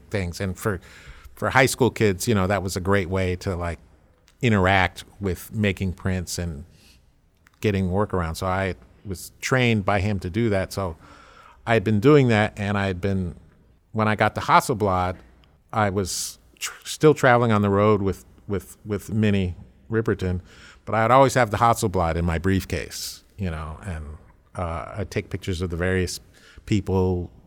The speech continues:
you know, backstage. There's a lot of celebrities and whatever. And I, then I would print those on postcards. So I had this five-by-seven box that had, like,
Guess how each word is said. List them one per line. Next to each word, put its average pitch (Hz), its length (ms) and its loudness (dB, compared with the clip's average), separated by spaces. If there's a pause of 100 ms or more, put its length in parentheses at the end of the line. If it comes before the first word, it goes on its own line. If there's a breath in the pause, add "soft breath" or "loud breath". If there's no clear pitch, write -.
you 104 100 0
know, 87 120 2
backstage. 85 720 -2
There's 82 180 -4
a 87 80 -2
lot 80 360 -2
of 80 80 -4
celebrities 78 760 -6
and 76 500 -8
whatever. 78 360 -4 (840 loud breath)
And 92 400 -4 (140)
I, 107 200 2
then 120 180 2
I 117 80 6
would 107 180 0
print - 220 -2
those 151 300 8
on 98 160 6
postcards. 95 640 0
So 107 100 -4
I 104 40 0
had 95 120 -4
this - 300 -8 (840 soft breath)
five-by-seven 120 800 6
box 104 400 4
that 85 80 -2
had, 92 180 2
like, 87 220 0